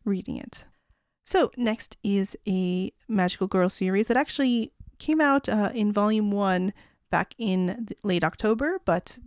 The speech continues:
just passed my radar until now. Our Magia is an interesting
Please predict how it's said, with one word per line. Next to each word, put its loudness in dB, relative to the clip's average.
just -6
passed -6
my -2
radar 2
until 0
now. -2
Our 2
Magia -2
is -2
an 0
interesting 2